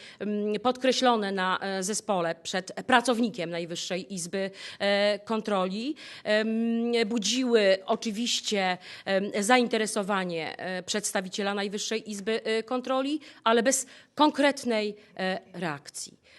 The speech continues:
E, głos oddam tym, którzy dzisiaj maszerowali zmęczeni, e, przyszli, żeby, e, zaświadczyć i nie mają, e, zamiaru kończyć tego protestu.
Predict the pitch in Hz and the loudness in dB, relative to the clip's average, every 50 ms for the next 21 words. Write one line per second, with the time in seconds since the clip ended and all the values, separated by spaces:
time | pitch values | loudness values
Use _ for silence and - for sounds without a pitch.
0 | - - 190 190 196 196 196 196 - - 214 196 190 220 254 277 285 269 - - | -12 -6 -4 -2 -2 0 -2 -4 -6 -8 -8 -4 2 4 4 4 4 4 0 0
1 | - 247 247 233 214 220 220 214 214 214 214 196 208 - 247 233 233 233 - - | 0 0 0 0 0 -2 0 0 0 -2 -4 -6 -2 0 0 0 0 -2 -8 -8
2 | 208 180 208 208 190 - 214 208 208 220 220 214 233 220 208 214 190 226 220 214 | -8 -8 -8 -8 -6 -4 -4 -2 -2 -4 -4 -4 -4 -2 -2 0 2 4 4 4
3 | 214 208 208 202 196 202 196 190 175 175 208 220 208 208 202 - 233 208 196 185 | 2 0 -4 -6 -6 -6 -6 -6 -4 -2 -2 0 0 -2 -2 -2 0 0 0 0
4 | 180 180 180 180 - - - - - 202 196 - - 269 - - 226 220 202 - | -2 -6 -8 -10 -12 -16 -12 -8 -6 -6 -4 -4 -4 -6 -6 -6 -8 -8 -10 -10
5 | - - - - 196 214 214 190 220 214 - - 202 202 196 - - 208 190 185 | -14 -16 -12 -6 -4 -4 -2 -2 -2 -2 -2 -2 -2 -2 -2 -2 -4 -4 -2 -2
6 | 208 208 - - 311 294 285 - - 208 185 - - - - - - 294 277 277 | -2 0 0 2 2 2 2 0 -2 -4 -4 -4 -6 -12 -12 -8 -2 0 2 4
7 | 285 277 277 285 277 269 254 240 240 - - 220 214 - 214 202 220 226 220 214 | 4 6 6 6 6 6 4 4 2 2 0 -2 -2 -2 -4 -2 -2 0 0 -2
8 | 190 170 170 170 170 175 175 _ _ - - 220 208 196 185 190 185 - - - | -2 -4 -4 -4 -6 -6 -10 _ _ -4 -2 0 0 0 -2 -6 -8 -8 -6 -6
9 | 185 170 160 175 - - - - 208 185 196 175 - - 185 | -6 -4 -4 -4 -6 -6 -6 -8 -8 -6 -6 -8 -8 -8 -12